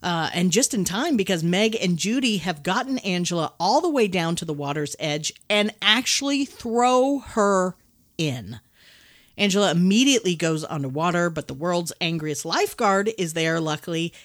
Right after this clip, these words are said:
and he and Ricky both get there in time to pull her out, all while Meg and Judy are just laughing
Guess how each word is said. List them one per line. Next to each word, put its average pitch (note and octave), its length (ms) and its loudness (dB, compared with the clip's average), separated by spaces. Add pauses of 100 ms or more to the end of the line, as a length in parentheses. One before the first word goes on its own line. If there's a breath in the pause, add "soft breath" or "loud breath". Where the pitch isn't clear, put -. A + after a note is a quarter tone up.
(120 loud breath)
and C3+ 100 -8
he C4+ 240 -2
and A3+ 140 0
Ricky F3+ 320 -4
both D#3 340 -2
get D#3 180 -4
there D3 180 -2
in C3+ 180 -6
time C#3 340 -8
to C3 100 -8
pull E3 340 -8
her C#3 260 -10
out, D3+ 400 -8 (400 loud breath)
all E3 220 0
while E3+ 240 0
Meg E3+ 460 0
and D3+ 180 -4
Judy F3 420 0
are E3+ 140 0
just G#3+ 320 -2
laughing G#3+ 760 -2